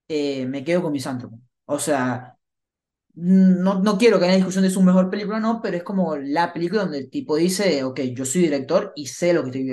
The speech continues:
de lo que estoy hablando". Porque encima ves la película y, eh, es, o sea, hay un millón de, eh, otras películas insertadas en Misántropo, del Nuevo Hollywood, de los setenta, de, de los finales de los ochenta,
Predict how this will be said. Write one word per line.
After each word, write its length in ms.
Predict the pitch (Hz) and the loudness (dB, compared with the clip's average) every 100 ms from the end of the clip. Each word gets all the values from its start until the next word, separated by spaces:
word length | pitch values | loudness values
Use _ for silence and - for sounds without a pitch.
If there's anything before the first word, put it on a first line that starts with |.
| 127 | -6
de 80 | 135 | -4
lo 120 | 127 123 | -4 -4
que 100 | - | -8
estoy 200 | 139 139 | -8 -4
hablando". 460 | 135 123 110 110 - _ _ _ | -2 -2 -4 -10 -18 _ _ _
Porque 240 | 165 143 | -4 -2
encima 480 | 139 127 226 156 117 127 | -2 0 0 0 -2 0
ves 140 | 190 | 2
la 140 | 190 | 2
película 400 | 135 190 269 180 | 2 2 4 4
y, 320 | 131 117 107 - _ _ _ _ _ _ _ _ | 2 -4 -8 -18 _ _ _ _ _ _ _ _
eh, 520 | 135 120 113 107 - - | -8 -6 -6 -10 -14 -12
es, 640 | - - - - - _ _ | -8 -8 -10 -14 -18 _ _
o 80 | - | -12
sea, 240 | - 131 - | -4 -4 -2
hay 260 | 131 151 156 - _ _ _ | -2 -2 -4 -12 _ _ _
un 200 | 196 202 | 0 4
millón 320 | 190 185 190 190 | 6 6 4 4
de, 220 | 185 - | 2 0
eh, 160 | 151 156 | -2 0
otras 300 | 175 185 185 | 0 0 -2
películas 500 | 160 175 190 180 - | -4 -4 -2 -2 -4
insertadas 560 | - 139 120 156 135 | -8 -12 -4 -2 -2
en 80 | 135 | -4
Misántropo, 640 | 135 131 185 208 196 208 196 - - _ | -6 -2 -2 0 0 0 -2 -10 -20 _
del 220 | 139 127 | 0 2
Nuevo 240 | 131 127 | 2 2
Hollywood, 640 | 123 180 185 165 156 143 135 | 2 4 4 4 0 -4 -6
de 160 | 123 117 | -8 -8
los 160 | 117 | -10
setenta, 480 | 135 123 190 - 135 | -6 0 2 2 -2
de, 120 | 127 | -4
de 180 | 123 123 | -6 -8
los 100 | 123 | -8
finales 420 | 127 123 123 120 | -6 -6 -6 -6
de 100 | 120 | -8
los 100 | 123 | -6
ochenta, 640 | 127 196 180 139 135 - | -4 0 2 0 -4 -6